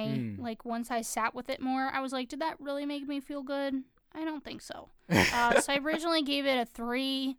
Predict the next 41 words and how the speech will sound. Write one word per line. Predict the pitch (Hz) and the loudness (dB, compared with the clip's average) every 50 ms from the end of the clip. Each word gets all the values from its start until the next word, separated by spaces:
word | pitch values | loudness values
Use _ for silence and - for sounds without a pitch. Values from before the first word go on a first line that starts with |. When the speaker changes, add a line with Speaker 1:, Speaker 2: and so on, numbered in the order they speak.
| - | 0
Speaker 1:
I | - 151 135 | 0 2 4
saw | - 185 190 | 6 8 8
Speaker 2:
but | 226 | 8
Speaker 1:
that, | 254 - | 8 6
Speaker 2:
I | |
think | - 302 | 4 6
Speaker 1:
yeah. | 311 - | 6 6
Speaker 2:
I | 302 | 6
would | 294 - | 6 4
probably | - - 277 269 269 277 269 233 254 247 247 240 240 | 4 4 4 4 4 2 0 0 -2 -2 -2 -2 -2
lower | 233 220 226 226 226 233 233 | -4 0 0 2 2 2 2
my | 226 233 226 | 0 0 0
rating | 220 220 214 214 226 220 214 214 | -2 -2 -4 -4 -4 -2 -4 -4
to | - - 214 | -4 -4 -6
a | 214 | -6
two, | - - - 277 302 330 349 - _ _ _ - | -6 -4 -4 -2 -2 -2 -2 -4 _ _ _ 2
Speaker 1:
Okay. | 226 262 262 - 143 127 139 156 - _ _ - - | 4 4 6 6 4 4 4 2 -4 _ _ -14 -8
Speaker 2:
uh, | 262 262 262 262 262 - - | -6 -4 -2 -2 -2 -2 -4
at | - 262 233 | -6 -8 -6
this | - 277 - | -6 -6 -6
point. | - - - 285 285 277 277 - | -6 -4 -2 -2 0 0 0 0
Speaker 1:
Wow, | 233 254 160 131 | 4 4 4 4
whole | - 139 160 160 | 4 4 2 2
star. | - - 139 139 123 - - - - - - | 4 4 4 4 4 2 -4 -12 -20 -20 -12
Damn. | - 277 | -4 -2
Speaker 2:
Yeah, | 277 277 269 262 262 262 262 262 | 2 4 4 6 6 8 6 6
I | - 277 277 | 6 4 4
think | 294 302 294 | 4 2 4
I | 285 269 | 4 2
would | 262 247 226 | 2 0 0
pull | - - 233 | 0 0 0
it | 233 220 | 0 0
down | 233 226 220 | 0 0 0
a | 220 214 | 0 0
whole | 220 214 | -2 -2
star. | 208 - - 226 214 214 214 208 208 - - - | -4 -4 -2 0 0 2 0 0 -2 -4 -10 -8
Um, | - 254 233 226 226 226 226 226 | -4 -2 0 0 0 0 0 -2
just | - 277 277 - | -4 -4 -6 -4
because, | - 320 311 339 339 294 | -4 -2 2 2 2 4
like, | 320 311 302 302 247 | 4 4 4 4 4
Speaker 1:
Mm. | 233 233 226 226 | 2 -2 -4 -6